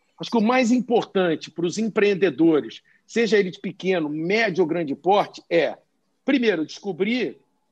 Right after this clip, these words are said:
as empresas de grande porte se realmente tem um bom C E O. Porque foi uma prova de fogo esses últimos seis meses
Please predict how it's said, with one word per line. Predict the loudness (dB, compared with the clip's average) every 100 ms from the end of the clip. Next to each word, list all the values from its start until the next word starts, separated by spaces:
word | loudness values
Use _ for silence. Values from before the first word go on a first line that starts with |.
| _
as | -12 -10
empresas | -6 -4 -4 -6
de | -6
grande | -8 -8 -6
porte | -2 -2 -2
se | -2
realmente | 0 0 -4 -4 -6
tem |
um | -6
bom | -4 -4
C | -4 -2
E |
O. | -2 -2 _ _ _ _ _ _ _
Porque | -2 2 4 2 -4 _ _ _ _
foi | 0
uma | 0 -6
prova | -4 -2
de | -4
fogo | -6 _ 4 4 2
esses | -6 -10 -14
últimos | -14 -14 -8
seis | -4 -4 -4
meses | 0 0 0 -8 -16